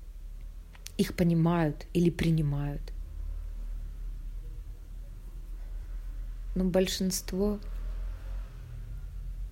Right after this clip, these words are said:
мне кажется, в общем,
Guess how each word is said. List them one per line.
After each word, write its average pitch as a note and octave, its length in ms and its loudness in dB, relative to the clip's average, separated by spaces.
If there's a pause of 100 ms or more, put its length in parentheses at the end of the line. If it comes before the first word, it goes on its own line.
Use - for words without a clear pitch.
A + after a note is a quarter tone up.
(480)
мне E3+ 200 4
кажется, D#3+ 920 0 (2000)
в - 60 2
общем, F#3+ 360 8